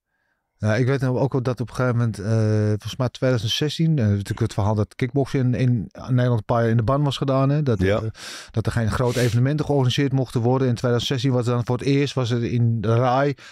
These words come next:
Speaker 1: kwam Glory dan, eh, met een groot evenement. En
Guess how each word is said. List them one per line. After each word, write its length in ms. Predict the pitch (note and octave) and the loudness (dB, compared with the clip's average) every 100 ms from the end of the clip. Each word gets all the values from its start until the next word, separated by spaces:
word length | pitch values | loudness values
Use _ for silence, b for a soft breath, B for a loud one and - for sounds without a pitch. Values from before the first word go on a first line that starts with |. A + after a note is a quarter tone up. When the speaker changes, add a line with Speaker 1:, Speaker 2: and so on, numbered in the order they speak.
| B | B
Speaker 1:
kwam 200 | B2 B2 | -2 2
Glory 320 | C3 C#3 C3+ | 2 2 2
dan, 300 | B2+ C3 B2+ B B B B B | 0 0 -4 B B B B B
eh, 380 | A2+ A2+ A2+ A2 | 0 2 2 2
met 180 | A#2 | 0
een 60 | - | 0
groot 240 | C3 B2+ | 0 0
evenement. 640 | A#2+ A#2+ A2+ A#2+ C#3 D#3 C3 | 0 2 2 2 2 0 -2
En 280 | A#2 A2 | 0 0